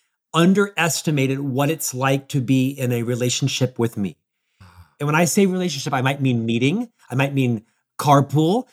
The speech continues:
I might mean trade show booth, I might mean in variety, right? It's because none of us are nearly as self-aware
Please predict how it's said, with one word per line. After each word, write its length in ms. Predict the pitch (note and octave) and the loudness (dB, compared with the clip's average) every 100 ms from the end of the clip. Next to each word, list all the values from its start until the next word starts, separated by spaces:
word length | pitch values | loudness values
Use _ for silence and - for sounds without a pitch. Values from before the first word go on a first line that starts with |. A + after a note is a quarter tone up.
| _ | _
I 100 | B2+ | -4
might 300 | C3+ C#3 D3 | 0 0 0
mean 360 | D3 C#3 B2+ B2+ - | 0 0 0 -6 -10
trade 380 | - D3+ D#3+ | -4 0 0
show 240 | - F3+ F3+ | 2 2 2
booth, 400 | D#3 F#3+ D4 - | 4 4 2 -2
I 80 | C#3 | -2
might 160 | D#3+ | -2
mean 140 | D#3 D3+ | -2 -4
in 180 | E3 E3 | -4 -4
variety, 420 | F3 G3+ A2 G2+ | 0 0 0 -4
right? 220 | A2+ D3+ | -4 -4
It's 120 | C#3+ | -4
because 220 | - C#3 | -4 -2
none 280 | D3 F3+ A3 | 0 2 2
of 100 | G3 | 2
us 180 | E3 C3+ | 0 -2
are 140 | D3+ D3 | -4 -2
nearly 640 | D#3 G3 A#3+ E3+ G#2+ F2+ _ _ | 2 4 4 2 -4 -8 _ _
as 180 | D3 C#3 | -2 -2
self-aware 800 | - D#3+ C#3+ C3+ B2+ C3 B2 A#2 | 2 2 2 0 2 4 2 0